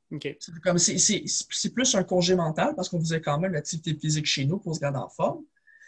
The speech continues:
Speaker 2: Mais c'est plus un congé de comme, on vient d'avoir une des années les plus on the go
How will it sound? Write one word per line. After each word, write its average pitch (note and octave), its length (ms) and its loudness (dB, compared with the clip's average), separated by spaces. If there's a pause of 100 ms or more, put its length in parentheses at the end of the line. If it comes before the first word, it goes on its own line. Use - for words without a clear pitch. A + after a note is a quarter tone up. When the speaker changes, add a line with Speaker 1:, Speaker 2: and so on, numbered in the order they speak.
(160)
Speaker 2:
Mais G3 80 2
c'est G#3+ 160 4
plus F4+ 220 0
un A#3+ 80 4
congé G#3 340 2
de A3 60 2
comme, F3 300 0
on E3+ 120 0
vient A3 160 0
d'avoir G3 600 -2 (420)
une G#3 140 4
des F3 200 4
années E3+ 260 0
les D#3 180 -2
plus - 680 0 (640)
on F#3+ 280 6
the E3 240 0
go D#3 360 -4